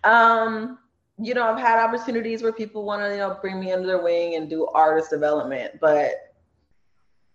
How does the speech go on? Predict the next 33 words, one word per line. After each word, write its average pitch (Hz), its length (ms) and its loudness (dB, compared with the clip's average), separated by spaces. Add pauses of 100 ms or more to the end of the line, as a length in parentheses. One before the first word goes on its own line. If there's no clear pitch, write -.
(140)
I - 180 2
don't, 139 280 -2 (720)
I 156 160 0
mean, 147 520 -4
we, 190 260 -4
we 175 160 -4
tried 165 380 4
it 160 320 2
and 139 720 -4 (560)
it 170 80 -14
just 165 160 -2
never 147 280 4
really 139 280 2
worked 127 300 0
out, 127 340 4
so 127 480 2 (1800)
I 170 120 2
just 156 200 -6
decided 151 480 0
just 147 480 -6
for - 260 0
now, 165 420 4
I 170 140 4
mean, 214 220 6
and 214 480 4 (260)
it 240 120 6
sucks 285 280 0
because, 269 280 -2
like, 226 180 4
I 208 120 4
love 190 360 2
doing 190 220 2
music, 185 500 -4